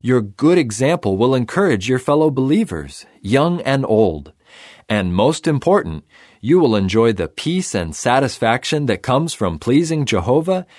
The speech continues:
and from having a close friendship with Him.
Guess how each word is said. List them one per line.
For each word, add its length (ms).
and 300
from 160
having 380
a 100
close 400
friendship 540
with 140
Him. 340